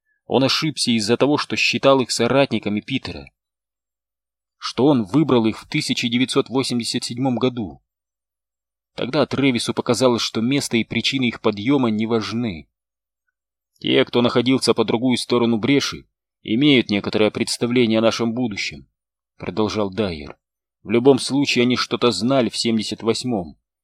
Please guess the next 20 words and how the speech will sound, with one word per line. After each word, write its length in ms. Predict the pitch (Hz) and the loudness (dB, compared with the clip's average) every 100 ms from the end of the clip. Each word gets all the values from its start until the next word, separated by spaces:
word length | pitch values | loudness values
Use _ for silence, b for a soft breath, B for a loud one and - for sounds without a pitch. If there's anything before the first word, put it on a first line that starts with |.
| _ | _
и 140 | - 135 | -10 -4
могли 280 | 139 127 143 | -2 2 2
предположить, 680 | 127 - 120 123 117 135 | 2 2 2 2 2 -2
какие 300 | - 110 123 | -2 0 -2
технологии 880 | 113 110 113 120 151 160 95 71 - _ _ _ - | -2 -4 0 2 4 2 -2 -12 -16 _ _ _ -6
и 120 | 107 | 2
даже 240 | 135 110 | 4 4
какие 300 | 127 120 139 | 0 2 2
компании 680 | - 131 120 147 123 92 82 | 4 2 2 2 2 0 -4
достигнут 600 | 101 - - 151 143 135 | -4 -6 -6 -4 -2 -2
максимального 720 | 117 - 110 104 110 110 104 | -2 -2 -2 2 4 2 0
успеха". 680 | 110 - - 87 - 69 - _ _ _ _ _ _ _ _ _ _ _ | -2 -4 -8 -10 -10 -16 -20 _ _ _ _ _ _ _ _ _ _ _
"Существуют 720 | - - - 90 - 113 127 | -16 -10 -8 -8 -4 -2 2
объекты, 480 | 127 90 131 - 117 | 2 2 0 2 0
имеющие 440 | 117 135 - 113 | 2 0 -2 -6
доступ 440 | 87 131 - 117 87 | -2 -2 0 -6 -6
к 40 | |
будущему", 600 | - 170 180 - 104 73 _ _ _ - | -6 -4 -4 -6 -8 -10 _ _ _ -14
заметила 500 | 92 101 101 98 113 | -6 -4 -2 -2 -2
Пейдж. 340 | 98 78 - | -4 -6 -12